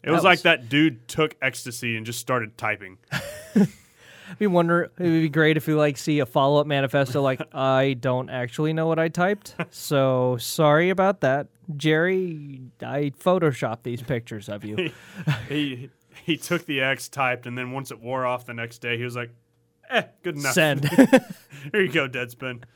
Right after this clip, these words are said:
Speaker 2: <laughs> See what to, see what you're gonna do with this. I, I think it's fun, 'cause that got, what, released yesterday, two days
Speaker 1: Yesterday,
Speaker 2: ago?
Speaker 1: yeah.
Speaker 2: How has nobody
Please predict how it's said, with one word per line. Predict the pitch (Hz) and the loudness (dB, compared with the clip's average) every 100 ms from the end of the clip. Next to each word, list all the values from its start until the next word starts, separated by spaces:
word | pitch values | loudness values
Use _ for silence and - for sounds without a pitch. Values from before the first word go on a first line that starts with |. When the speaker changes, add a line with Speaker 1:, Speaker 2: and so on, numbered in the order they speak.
| 233 - 359 | -10 -4 -2
Speaker 2:
<laughs> | - 214 - - 196 | 0 -4 -4 -14 -6
See | - 240 | 0 2
what | 214 | 2
to, | 170 156 139 | 0 -2 -2
see | - 226 | -4 0
what | 185 | 2
you're | 170 | 2
gonna | 156 139 | 2 2
do | 127 | 0
with | 120 | -2
this. | 117 117 | -4 -4
I, | 165 170 - | 0 0 0
I | 147 180 | -2 0
think | 196 156 | 0 -2
it's | - | -2
fun, | 143 | -6
'cause | 165 | -4
that | 208 190 | -4 -2
got, | 127 120 | -2 -2
what, | 123 117 | -2 -2
released | 123 120 - _ _ - | -4 -6 -8 _ _ -2
yesterday, | 151 180 214 202 | -2 0 0 2
two | 151 | 2
days | 175 | 4
Speaker 1:
Yesterday, | 190 - 202 | 4 4 2
Speaker 2:
ago? | 123 | 0
Speaker 1:
yeah. | 123 120 - _ | -2 -4 -10 _
Speaker 2:
How | - 240 262 | 0 2 4
has | 160 | 2
nobody | 160 156 151 156 165 | 2 2 2 0 -2